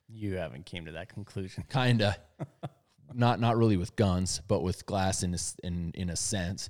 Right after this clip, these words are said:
Speaker 1: Sure.
Speaker 2: And then we got the, I got those right there, the fours, the Vector fours. If you guys aren't familiar with those, Google it. Um, I got introduced to the, well, I knew about 'em quite a while. I've been on Sniper's Hide and kind of, you, there's a lot of information out there, but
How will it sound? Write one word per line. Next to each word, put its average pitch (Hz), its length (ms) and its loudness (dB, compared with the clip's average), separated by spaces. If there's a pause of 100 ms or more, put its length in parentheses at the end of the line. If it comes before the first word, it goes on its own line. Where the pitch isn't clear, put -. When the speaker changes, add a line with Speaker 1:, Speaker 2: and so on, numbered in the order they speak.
Speaker 1:
Sure. 95 280 -10 (180)
Speaker 2:
And 117 140 6
then 147 160 6
we 120 80 4
got 101 260 2
the, 92 180 -4 (240)
I 92 120 2
got 95 260 2
those 90 420 0 (100)
right 87 240 -2
there, 85 240 -4 (560)
the 90 100 -10 (160)
fours, 85 480 -4 (480)
the - 100 -12
Vector 95 400 0
fours. 87 380 -2
If - 120 -14
you 104 60 0
guys 110 240 4
aren't 110 160 0
familiar 95 360 -2
with 101 120 0
those, 107 240 2
Google 92 380 -4
it. - 120 -12 (560)
Um, 90 400 -2
I 104 260 4
got 98 280 4
introduced 98 540 2
to 90 80 -2
the, 85 120 0
well, 101 280 6
I 98 100 4
knew 110 220 4
about 92 240 2
'em 92 80 -2
quite 95 240 2
a 90 40 0
while. 87 480 0
I've 92 120 -2
been 95 120 0
on 90 120 -2
Sniper's 87 440 -4
Hide 87 240 0
and 85 220 -8
kind 85 240 -4
of, 82 140 -8
you, 104 160 -4
there's 127 180 2
a 113 60 -2
lot 92 280 -2
of 73 60 -4
information 90 540 -4
out 82 120 -6
there, 82 120 -4
but 85 180 -4